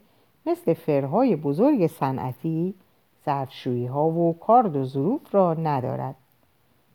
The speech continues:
به بانک مراجعه می‌کند. فکر تجاری خود را برای گریدی تشریح می‌کند و او را متقاعد می‌کند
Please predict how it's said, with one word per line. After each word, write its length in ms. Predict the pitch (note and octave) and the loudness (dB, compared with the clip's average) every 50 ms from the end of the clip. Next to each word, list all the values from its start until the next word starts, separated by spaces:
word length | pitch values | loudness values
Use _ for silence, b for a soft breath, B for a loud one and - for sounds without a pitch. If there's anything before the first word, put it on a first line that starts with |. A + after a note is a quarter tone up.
| _ - | _ 0
به 80 | G#4+ | 0
بانک 400 | G#4 - G4+ G#4 F#4 C4+ - - | 2 4 4 4 4 2 0 0
مراجعه 480 | F3 D#3+ C#3 C3+ C3 B2+ - D3+ C3+ B2+ | 0 2 2 2 0 0 0 0 -2 -2
می‌کند. 500 | C3 B2+ A#2+ - C3+ C3 B2+ B2+ C3 - _ _ _ _ _ _ _ _ _ _ _ _ | -2 -4 -6 -4 -4 -4 -4 -4 -8 -8 _ _ _ _ _ _ _ _ _ _ _ _
فکر 340 | - F3 E3+ F3 - F3+ F3 | -4 -4 -4 -2 -2 -4 -4
تجاری 580 | F3 - E3+ D3 - D#3 C#3+ C#3+ D#3 E3+ F#3 | 0 -2 -2 -2 0 -2 -2 0 0 -2 -2
خود 300 | F#3+ - - F3 E3 - | -2 0 0 -2 0 2
را 180 | F3 F3+ F3 F3 | 2 2 2 2
برای 420 | D3+ D3+ C#3+ C#3 D3+ E3+ F#3 F3+ | 2 0 0 0 0 0 0 0
گریدی 520 | E3 - D3+ C#3+ C3+ C3 B2+ B2+ - F#3 E3+ | -2 -2 -4 -2 0 0 -2 -2 -4 -6 -4
تشریح 520 | - D3+ B2+ A#2+ - - - A3+ A#3+ C#4 | -2 -2 -4 -4 -6 -4 -4 -4 -2 -2
می‌کند 460 | C#4+ C4+ C4+ - B3+ A#3 A#3 A3+ G#3+ | -4 -6 -2 -2 -2 0 0 0 0
و 160 | A3 A3 G#3+ G#3+ b b b b b b b b | 0 0 -2 -2 b b b b b b b b
او 160 | - E4 F#4 | 2 6 8
را 120 | F#4 E4 A3+ | 8 8 8
متقاعد 720 | G3 F3+ F3+ F3 - G#3 F#3 G3 G3+ A3 C#4 F4+ F#4 - | 6 4 0 2 2 0 4 6 6 6 6 4 0 -2
می‌کند 440 | D4+ A#3 - G3+ F#3 F3 D#3+ D#3 | -6 -2 2 2 2 4 2 0